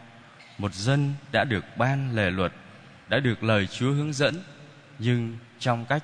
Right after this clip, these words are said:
thực hành việc thờ phượng lại diễn ra hoàn toàn khác. Người ta buôn bán chiên, bò, bồ câu, những gia súc gia cầm để làm lễ vật. Người ta cũng đổi tiền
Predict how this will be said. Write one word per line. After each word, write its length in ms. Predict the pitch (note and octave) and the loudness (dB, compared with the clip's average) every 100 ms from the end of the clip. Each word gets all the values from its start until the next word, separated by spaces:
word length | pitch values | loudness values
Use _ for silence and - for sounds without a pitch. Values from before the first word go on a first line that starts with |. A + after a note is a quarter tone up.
| - | -2
thực 240 | G#2+ - | -2 -2
hành 360 | G#2 F#2+ F2+ E2 F2 - - | 0 0 0 -8 -14 -20 -8
việc 180 | G#2 F#2+ | -4 -2
thờ 180 | A2 F2+ | 0 0
phượng 300 | - G2+ E2 - - - - - | 0 -2 -2 -8 -20 -20 -20 -10
lại 300 | G2 G2+ D#2 - - | -2 0 0 -6 -6
diễn 260 | G#2 G2+ | -4 -2
ra 380 | B2 A#2 G#2+ G#2+ - - - | 2 2 2 0 -10 -16 -6
hoàn 320 | G#2 F#2 E2 - - | -2 -2 -4 -10 -2
toàn 240 | G2 E2+ E2+ | 0 0 -4
khác. 180 | A#2+ C#3 - - - - - - - - - - - | -4 -4 -6 -20 -20 -20 -20 -20 -20 -20 -20 -20 -4
Người 160 | G#2+ G2 | -2 0
ta 300 | A#2+ B2+ B2+ - - - - - - | 2 2 0 -6 -18 -20 -20 -14 -2
buôn 240 | B2+ A#2+ | -2 2
bán 460 | A#2+ A#2+ C#3 F#3+ G3+ - - | 2 2 0 -6 -12 -18 -18
chiên, 460 | - D3+ D#3+ D#3 C3+ | -6 0 0 0 0
bò, 360 | A2+ G2 F#2 E2+ - A#2 | 4 4 2 -6 -12 -4
bồ 200 | G#2 F#2 | -2 -2
câu, 320 | C3+ D3 C#3 - - - - - - | -2 -2 -2 -10 -20 -20 -20 -12 -4
những 220 | G#2+ C#3+ | -2 0
gia 200 | C3 B2+ | 2 0
súc 200 | - E3 - | 0 -6 -4
gia 180 | C3 B2+ | -2 0
cầm 340 | A#2 G2 E2+ F2+ - - - - - - - - | 2 2 0 -8 -18 -20 -20 -20 -20 -20 -14 -2
để 340 | G#2 F2+ D#2+ - G2 | 0 0 -4 -8 -6
làm 340 | G2 F2 D#2+ | -6 -4 -6
lễ 120 | E2 | -4
vật. 200 | A#2+ G2 - - - - - - - - | -2 -2 -4 -20 -20 -20 -20 -20 -20 -8
Người 100 | G2+ | -4
ta 180 | B2 B2+ | 0 0
cũng 300 | - A#2+ D3+ | -2 -4 0
đổi 220 | A#2 F2+ | 2 2
tiền 400 | E2 A2 G2+ F2 | 0 0 0 -2